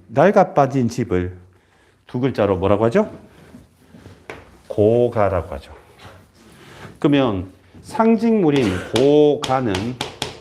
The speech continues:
종가인 거고, 이 봉건 시대 봉건적 유물입니다. 봉건적 유물이면서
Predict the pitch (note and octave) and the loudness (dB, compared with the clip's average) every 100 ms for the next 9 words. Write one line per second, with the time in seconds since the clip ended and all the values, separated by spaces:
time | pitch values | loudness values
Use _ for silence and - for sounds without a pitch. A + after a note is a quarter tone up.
0 | - - - - - - - - - G#2+ | -14 -12 -14 -16 -16 -18 -12 -10 0 2
1 | C#3 D3+ D3+ D3 C3+ C3 B2+ A2 D#2 - | 2 2 2 0 0 2 2 0 -4 -8
2 | - - C3 A#2 F#2 F#2 A#2 - - _ | -10 -6 -4 -2 0 -2 -2 -8 -20 _
3 | _ _ _ _ - - - - - - | _ _ _ _ -20 -18 -16 -16 -18 -20
4 | - - G#2 G2+ - A2+ F3+ F#3 G#3+ G#3 | -14 -4 -4 -4 0 2 4 2 2 0
5 | F3+ C#3 A2 F#2+ - - - - _ _ | -2 0 0 -2 -8 -12 -12 -18 _ _
6 | _ - - - _ - - - - - | _ -18 -18 -18 _ -18 -16 -10 -10 -6
7 | - - - - - - B2+ E3+ F3+ F#3+ | -8 -6 -10 -10 -20 -2 0 2 2 2
8 | F3+ D3 A2 C#3+ C3+ G#2 F#2 A#2+ G2+ A#2+ | 2 0 0 0 0 -2 -2 0 2 0
9 | C3 - - - - - - - - - | -4 -12 -14 -16 -18 -12 -14 -12 -14 -12
10 | - - - - - - - - - - | -10 -10 -10 -12 -16 -20 -12 -12 -10 -12
11 | - - - - - - - - - - | -10 -10 -12 -18 -12 -10 -10 -14 -20 -20
12 | - _ _ _ C3+ E3+ F#3 G3+ F3 C3 | -20 _ _ _ 0 2 2 2 0 2
13 | E3 E3+ D3+ E3 C#3 A2 G#2+ C#3 A2+ D#2+ | 2 2 2 2 2 0 0 0 -2 -4
14 | E2 | -8